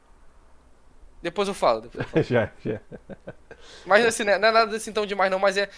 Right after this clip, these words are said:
Speaker 1: uma situação que eu queria falar muitas coisas, mas eu falei, "Cara, deixa,
Speaker 2: Ah, eu
Speaker 1: deixa
Speaker 2: sei
Speaker 1: eu
Speaker 2: como é.
Speaker 1: demorar."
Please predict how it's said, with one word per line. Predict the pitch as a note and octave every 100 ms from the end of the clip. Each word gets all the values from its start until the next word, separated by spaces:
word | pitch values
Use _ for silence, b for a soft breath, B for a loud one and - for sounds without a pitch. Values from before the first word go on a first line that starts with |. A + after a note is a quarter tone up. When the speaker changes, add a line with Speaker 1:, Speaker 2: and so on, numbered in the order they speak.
| B B
Speaker 1:
uma | E3+ E3
situação | F3 F3
que |
eu | F3
queria | G3 F3+ F3 E3+ B B -
falar | - D#3+ E3+
muitas | F3+ A3+ A3+
coisas, | - F#3+ G3+
mas | A3
eu | G#3+
falei, | A#3 A3
"Cara, | B3 F3 B2+ C3+ - - - - - - - - - - _ - -
deixa, |
Speaker 2:
Ah, | C3+ C3
eu | B2+
Speaker 1:
deixa |
Speaker 2:
sei | - C3+
Speaker 1:
eu |
Speaker 2:
como | A#2+ A#2
é. | G#2 G2
Speaker 1:
demorar." | C#4+ D4